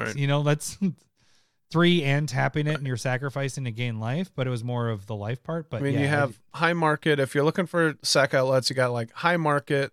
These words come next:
Speaker 1: There is the one that, like, taps, sacrifice a creature, add two black. You have, um, and that was just in the la-, like, the Dracula secret lair. I don't remember what it
Speaker 2: Yeah.
Speaker 1: is anymore, but, um, you have a handful of sack outlets in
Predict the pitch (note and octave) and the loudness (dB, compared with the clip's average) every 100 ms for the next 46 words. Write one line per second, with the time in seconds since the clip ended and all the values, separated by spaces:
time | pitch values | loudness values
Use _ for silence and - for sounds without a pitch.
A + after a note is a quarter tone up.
0 | _ - C3+ C3 - C3 B2+ B2+ A#2+ - | _ 2 2 2 0 -2 0 -2 -4 -4
1 | A#2+ C3 C3 B2+ B2+ B2 A#2 - C3+ C3 | 0 0 0 -4 -2 -4 -4 0 2 2
2 | - C3+ B2+ B2 B2 B2 - B2+ A#2 B2 | 2 2 2 0 -2 -2 -4 -4 -2 -4
3 | G2 A2+ - A2 - C#3 D#3 C#3 - _ | -4 -8 -8 -10 -4 -2 -2 -4 -10 _
4 | _ _ _ _ _ _ B2 A#2+ A#2+ A#2 | _ _ _ _ _ _ -4 0 0 2
5 | A2+ A2 - - - A#2+ A2+ A2 A2 - | 0 -2 -8 -14 -6 -2 -2 -2 -6 0
6 | C#3 C3 B2 C3 - B2+ A#2+ A#2+ A#2 B2+ | 2 2 0 -2 0 -2 0 0 -2 -4
7 | A#2+ - A2 A2 A2+ B2+ A#2+ B2+ A#2 _ | -4 -4 -6 -6 -6 -2 0 0 -2 _
8 | - - C#3+ - C#3 C#3 C#3+ _ _ _ | -12 -10 -8 -4 -2 0 -2 _ _ _
9 | A#2 G#2+ G#2+ G#2 A2 A#2 A2+ A#2+ G#2 A#2+ | -12 -8 -10 -10 -10 -10 -8 -6 -8 -8
10 | B2 A#2+ A#2+ A#2+ - B2 _ _ _ _ | -10 -10 -10 -8 -10 -10 _ _ _ _
11 | _ _ _ _ _ C3 C3 B2 A#2+ A2+ | _ _ _ _ _ 0 2 2 -2 -8
12 | _ - B3 A3 G3+ A#3+ C#3+ E3 F#3+ F3+ | _ -4 -2 0 -2 -2 -4 -4 -4 -6
13 | E3+ D#3 C3+ - _ - - D3 - B2+ | -4 -4 -4 -10 _ -8 -4 -2 -2 -4
14 | A#2 A#2 - _ C3+ C3 B2 A#2+ | -4 -6 -8 _ 0 0 0 -2